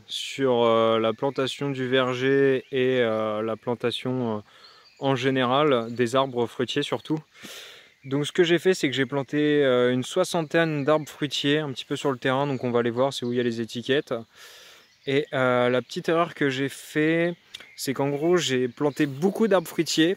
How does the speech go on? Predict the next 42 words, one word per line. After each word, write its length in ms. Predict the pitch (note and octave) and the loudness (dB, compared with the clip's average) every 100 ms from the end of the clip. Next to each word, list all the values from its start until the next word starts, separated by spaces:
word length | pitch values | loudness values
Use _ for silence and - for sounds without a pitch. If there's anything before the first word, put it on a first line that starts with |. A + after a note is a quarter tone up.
| - | -6
de 180 | D3 C3+ | -4 2
variétés, 800 | C3 B2 D3 D#3 C#3+ - D3+ D3+ | 2 2 0 0 -2 0 2 4
euh, 140 | B2+ A#2 | 4 2
pratiquement 420 | C#3 - D3 C#3 | -4 -6 -4 -4
toutes 240 | F#3 D#3+ | -4 -8
différentes, 560 | D3 C#3 C#3 D3 F3+ C#3+ B2+ - | -4 0 2 0 0 0 -2 -4
donc, 320 | A#2 A#2 - | -6 -6 -4
euh, 280 | A#2 G#2+ G#2+ - _ _ | -4 -4 -6 -10 _ _
des 160 | B2+ A2+ | -6 -4
pommiers, 480 | - A#2 A#2 B2 A#2+ | -2 -2 2 4 2
des 100 | A2+ | 0
poirées, 640 | A#2 A2 A#2 A#2+ A#2+ A#2 | -2 0 0 2 0 0
des 220 | A#2 A2 | -2 -2
nectarines, 600 | A2 - A2+ A2+ A#2+ A#2+ | -4 -2 0 2 0 -2
des 100 | A2 | -4
pêches, 480 | - A#2+ A#2+ A2+ A#2+ | -2 0 0 0 -8
des 100 | A2 | -10
prunes, 400 | - A#2 B2 A#2+ - - - - - - - | -4 0 0 -2 -8 -18 -18 -18 -20 -18 -6
et 40 | |
ainsi 220 | A#2+ A#2+ B2 | -4 -4 -6
de 60 | |
suite. 300 | - F3+ - B2+ - - - - - - | -2 -2 0 -2 -4 -20 -20 -20 -20 -4
Euh, 360 | B2 B2 B2 B2 | 0 2 0 -2
ce 100 | - | -2
que 120 | D3+ | -2
j'ai 120 | D3 | -2
fait 160 | - G3+ | -2 2
comme 180 | D#3+ C#3+ | 2 4
erreur, 460 | C3+ F3 E3 B2+ A#2+ | 2 0 0 -2 -2
que 360 | B2+ A#2+ A#2+ A2+ | 0 2 2 -2
je 100 | - | -4
pense 200 | D3+ - | -6 -4
que 140 | C3 | -8
j'aurais 800 | A2 A2+ A2 A2+ A2 A2 G#2+ G#2+ | -6 -4 -2 -2 0 0 -2 -6
dû 360 | G#2+ B2 B2 | -8 -6 -4
un 100 | A#2 | -4
peu 160 | G#2+ A#2+ | -4 -8
plus, 340 | - C3+ - A#2+ | -6 -10 -4 0
euh, 160 | A2+ | 0
prendre 260 | G#2 C3+ C3 | -2 -2 -2
le 120 | B2+ | 0
temps. 240 | C#3 E3+ | 0 -2